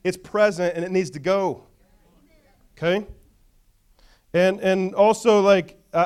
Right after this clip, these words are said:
I need you to understand that, that it's the s-, it's, it's actually what matters in the situation is not the demon, it's God's love for that person.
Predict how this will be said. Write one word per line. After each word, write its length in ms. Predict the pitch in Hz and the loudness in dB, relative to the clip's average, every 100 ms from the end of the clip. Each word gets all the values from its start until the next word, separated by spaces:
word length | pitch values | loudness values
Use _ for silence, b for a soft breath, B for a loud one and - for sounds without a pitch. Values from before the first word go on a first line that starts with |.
| 180 | 0
I 80 | 196 | -2
need 220 | 220 180 | -2 -2
you 100 | 208 | 0
to 80 | 208 | 0
understand 920 | 180 160 - 220 214 185 185 196 202 _ _ _ _ - | -2 -6 -6 -2 0 0 -2 -4 -12 _ _ _ _ 0
that, 420 | 180 185 185 _ 151 | 2 2 0 _ -2
that 160 | 175 185 | 0 0
it's 120 | 180 | -2
the 80 | 151 | -10
s-, 240 | - - 180 | -12 -10 -8
it's, 300 | 175 - - | -8 -10 -14
it's 180 | 170 185 | -8 -4
actually 640 | 202 208 196 175 151 156 b b | -4 -4 -6 -4 -6 -8 b b
what 280 | 151 196 185 | -2 0 0
matters 500 | 180 208 214 190 175 | -2 0 0 0 -2
in 60 | |
the 80 | 180 | -8
situation 720 | - 190 180 175 185 180 175 | -6 -8 -8 -4 -4 -4 -6
is 120 | 151 | -8
not 240 | 170 175 170 | -2 -2 -4
the 80 | 151 | -8
demon, 580 | 127 175 180 170 160 160 | -6 -4 -2 -2 -4 -4
it's 200 | 151 - | -8 -6
God's 360 | 170 170 147 | 0 0 0
love 520 | 147 143 160 156 143 | -4 0 2 2 -2
for 160 | - 147 | -10 -8
that 220 | 139 - | -8 -8
person. 480 | - 139 - 110 | -10 -10 -10 -16